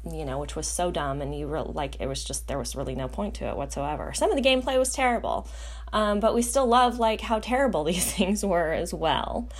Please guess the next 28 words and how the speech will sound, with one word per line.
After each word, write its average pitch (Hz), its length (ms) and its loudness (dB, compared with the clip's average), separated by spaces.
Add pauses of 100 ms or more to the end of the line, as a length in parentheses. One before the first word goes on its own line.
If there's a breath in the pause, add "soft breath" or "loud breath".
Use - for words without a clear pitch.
(540 loud breath)
Um, 190 480 4
so 233 760 4
none 240 380 6
of 381 160 0
the, 208 440 4
the 196 100 0
bad 170 440 4
and 175 160 0
none 202 180 2
of, 220 300 0
none 214 220 6
of 190 140 2
that 151 380 2
seems 247 380 2
to 240 140 2
lessen 165 720 2 (380 loud breath)
the 196 80 6
importance 175 1080 2
or 180 240 6
our 165 160 4
need 165 580 0 (460 loud breath)
for 214 220 6
the 202 100 0
sense 202 320 2
of 190 100 2
nostalgia 147 840 2
to - 220 -4 (140)
cling 175 600 -2